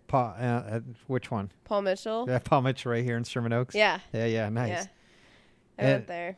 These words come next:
Speaker 1: so you, you're like, "Mom, Dad, I'm gonna go style hair."
Speaker 2: Yeah, 'cause I was like, "Fuck it." Like, as soon as I graduate, I was like, "I'm either gonna go to community college or I'm gonna
Speaker 1: But
Speaker 2: go"
Speaker 1: let's, let's back up. Even before then, like,
Speaker 2: Okay.
Speaker 1: were, were you a sexual person in high school?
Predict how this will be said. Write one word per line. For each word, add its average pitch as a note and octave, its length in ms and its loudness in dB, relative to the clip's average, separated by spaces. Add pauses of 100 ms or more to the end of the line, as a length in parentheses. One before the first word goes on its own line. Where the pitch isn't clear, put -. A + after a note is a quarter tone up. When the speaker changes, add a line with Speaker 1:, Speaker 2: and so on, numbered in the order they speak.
(100)
Speaker 1:
so - 220 4
you, C3+ 240 2
you're C3+ 220 -2
like, A#2+ 120 2
"Mom, B2 260 2
Dad, A2 200 2
I'm G#2+ 80 -2
gonna G#2+ 140 -2
go G2+ 160 -6
style G2+ 340 -8
hair." G2 360 -10 (480)
Speaker 2:
Yeah, C4 280 6
'cause B3+ 180 0
I A#3 80 6
was A#3+ 80 4
like, A3 220 0
"Fuck A3+ 220 0
it." D#3+ 200 0
Like, F3 160 0
as F#3+ 80 -4
soon G#3 180 -2
as G#3+ 120 -2
I G#3+ 60 0
graduate, G3+ 460 0
I F#3+ 80 0
was F3+ 120 -4
like, F3 100 0
"I'm F#3 140 0
either G3+ 180 2
gonna A3+ 160 -2
go A3 140 -6
to G#3+ 60 -8
community G#3 360 -6
college F#3 460 0
or F#3 60 0
I'm E3+ 180 -2
gonna F3 140 -4
Speaker 1:
But E3 80 8
Speaker 2:
go" E3 60 8
Speaker 1:
let's, E3+ 220 6
let's G3 160 4
back G3 300 4
up. C#3+ 160 4
Even C#3+ 240 4
before C#3 360 2
then, A2 360 2
like, G#2+ 260 -2 (580)
Speaker 2:
Okay. G#3 200 4
Speaker 1:
were, C#3+ 140 4
were C3 120 2
you C3+ 200 6
a B2+ 40 6
sexual B2+ 400 0
person A#2+ 380 -4
in B2+ 120 -2
high A2+ 160 0
school? D3+ 320 -6